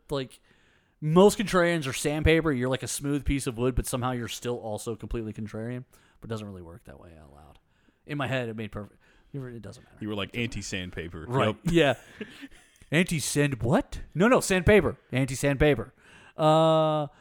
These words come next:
Speaker 1: yeah, I don't, I j-, you, you're, it's, it's an iron-, it's, it's an irony. To anyone looking on, you, you do this ironically.
Speaker 2: That's fair.
Speaker 1: Because you can't really explain to them that, like,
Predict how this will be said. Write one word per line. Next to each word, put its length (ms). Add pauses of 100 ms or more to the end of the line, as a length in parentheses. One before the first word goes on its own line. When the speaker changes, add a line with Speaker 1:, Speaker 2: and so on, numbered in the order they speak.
(280)
Speaker 1:
yeah, 180
I 100
don't, 240
I 140
j-, 160 (100)
you, 320
you're, 260 (920)
it's, 420
it's 200
an 80
iron-, 400
it's, 240
it's 220
an 80
irony. 380
To 140
anyone 280
looking 380
on, 460
you, 280 (100)
you 320
do 180
this 160
ironically. 540 (280)
Speaker 2:
That's 160
fair. 280 (680)
Speaker 1:
Because 240
you 100
can't 280
really 300
explain 380
to 60
them 200
that, 140
like, 420